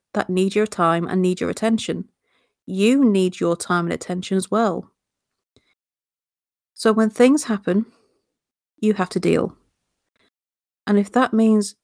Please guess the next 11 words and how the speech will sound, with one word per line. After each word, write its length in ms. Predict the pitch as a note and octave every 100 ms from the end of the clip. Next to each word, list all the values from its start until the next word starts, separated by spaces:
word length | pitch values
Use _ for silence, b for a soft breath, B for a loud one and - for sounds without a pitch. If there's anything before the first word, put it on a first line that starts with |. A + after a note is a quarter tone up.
| -
your 120 | G3
business 240 | G3 G3
takes 300 | G3 F#3 - -
a 80 | F#3
temporary 420 | - G3 G3 F#3+
hit 500 | - A#3+ - - - _ _ _ _ _ _ _ -
and 540 | F#3 F#3 F3+ F3+ - _ _ _
it 100 | G3
just 280 | F#3 F#3+ -
sort 240 | - F#3+ F3
of 160 | -